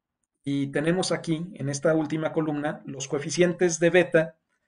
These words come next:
del modelo completo, tomando en cuenta todas las observaciones. Entonces las copio y las voy a pegar aquí,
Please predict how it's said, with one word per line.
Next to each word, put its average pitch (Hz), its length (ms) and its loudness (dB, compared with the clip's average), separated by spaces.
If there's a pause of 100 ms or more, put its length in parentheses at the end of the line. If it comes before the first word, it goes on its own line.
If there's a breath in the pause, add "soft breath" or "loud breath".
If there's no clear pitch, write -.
(300)
del 139 260 -2
modelo 143 560 2
completo, 151 800 0 (160)
tomando 147 240 -2
en 160 100 -4
cuenta 143 460 -2 (120)
todas 147 240 0
las 131 240 0
observaciones. 110 1080 -8 (460)
Entonces 127 400 -6
las 110 220 -2
copio 190 580 0 (1600)
y 139 260 -4 (140)
las 120 260 -4
voy 131 220 0
a 127 100 -4
pegar 113 420 -2 (1700)
aquí, 165 420 0